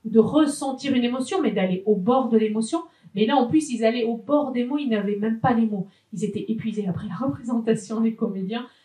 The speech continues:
puisque justement, toi, tu as pratiqué sans les mots, mais tu avais des répliques.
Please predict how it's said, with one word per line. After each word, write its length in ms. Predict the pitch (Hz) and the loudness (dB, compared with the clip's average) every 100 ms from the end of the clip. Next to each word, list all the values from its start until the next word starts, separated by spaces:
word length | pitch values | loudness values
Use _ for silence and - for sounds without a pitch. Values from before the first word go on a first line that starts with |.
| _ | _
puisque 260 | - 247 | -2 6
justement, 560 | 226 220 - 226 240 - | 6 6 2 2 2 2
toi, 140 | 202 | 0
tu 140 | 196 180 | 2 2
as 60 | |
pratiqué 460 | 175 170 - - 214 | 2 0 -2 -4 -6
sans 220 | - 214 | -2 0
les 140 | 220 233 | 2 2
mots, 120 | 240 | 2
mais 80 | 180 | 2
tu 120 | 185 | 2
avais 160 | 165 165 | 4 4
des 140 | 165 | 2
répliques. 600 | 165 208 - 330 - | -2 -6 -4 -6 -4